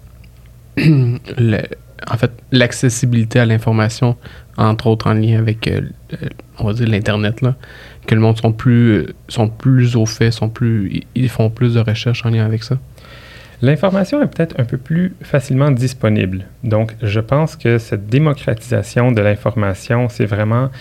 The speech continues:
Speaker 2: euh, un phénomène qui a permis justement, euh, à monsieur, madame, tout le monde de jouer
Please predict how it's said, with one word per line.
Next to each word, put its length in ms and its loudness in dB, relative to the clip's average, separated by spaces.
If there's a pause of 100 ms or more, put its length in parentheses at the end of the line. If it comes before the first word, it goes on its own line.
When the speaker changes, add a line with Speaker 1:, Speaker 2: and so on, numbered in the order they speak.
(280)
Speaker 2:
euh, 220 -2 (200)
un 120 0
phénomène 600 2
qui 220 0
a 80 2
permis 440 0
justement, 640 -2
euh, 400 -6
à 320 -4
monsieur, 320 -2
madame, 280 0
tout 120 -2
le 60 -2
monde 360 0
de 320 0
jouer 360 -2